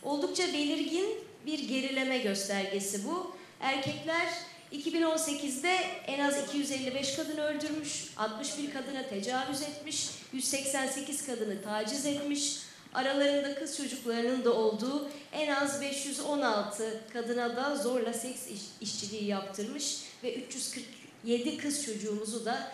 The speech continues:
cinsel istismara uğratmış. Bu vahim tabloya karşı bir de biz kadınlar, siyasetteki kadınların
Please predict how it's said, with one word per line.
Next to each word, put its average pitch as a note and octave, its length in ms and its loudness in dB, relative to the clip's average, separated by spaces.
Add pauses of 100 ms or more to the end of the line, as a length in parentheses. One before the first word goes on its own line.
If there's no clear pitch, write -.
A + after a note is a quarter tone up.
(160)
cinsel A3 440 0
istismara G3+ 720 -2 (400)
uğratmış. - 680 -4 (1300)
Bu F4+ 220 4
vahim E4+ 380 2
tabloya E4+ 800 4 (380)
karşı D4 520 4 (360)
bir D#4 240 -2
de D#4+ 120 -2 (260)
biz D4+ 260 -4
kadınlar, C#4+ 580 4
siyasetteki C#4+ 840 2
kadınların C#4+ 680 6